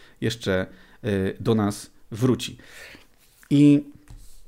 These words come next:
biorą na autora, nazwijmy to, tego, tego dossier, gościa, który nazywa się Christopher Steele, to jest ten właśnie brytyjski szpieg w Moskwie, który jest informatorem F B I. I teraz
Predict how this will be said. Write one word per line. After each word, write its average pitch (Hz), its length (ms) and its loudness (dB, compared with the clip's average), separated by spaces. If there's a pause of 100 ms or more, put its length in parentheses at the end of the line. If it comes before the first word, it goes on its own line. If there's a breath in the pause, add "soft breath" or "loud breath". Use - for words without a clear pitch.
(3000)
biorą 202 560 4
na 131 160 0
autora, 123 520 4
nazwijmy 98 380 -2
to, 87 120 -6
tego, 98 280 -2
tego 95 400 -2
dossier, 113 380 -4
gościa, 139 280 0
który 113 180 -6
nazywa 110 220 0
się - 140 -8
Christopher 110 460 -4
Steele, 104 300 -4
to 113 80 -4
jest 104 120 -4
ten 110 100 0
właśnie 101 540 0
brytyjski 101 720 -4
szpieg - 320 -2
w - 160 -12
Moskwie, 107 460 -2
który 131 240 -4
jest 147 160 -2
informatorem 123 560 2
F 113 160 -2
B 110 100 2
I. 82 280 0 (840 loud breath)
I 127 80 -4
teraz - 480 4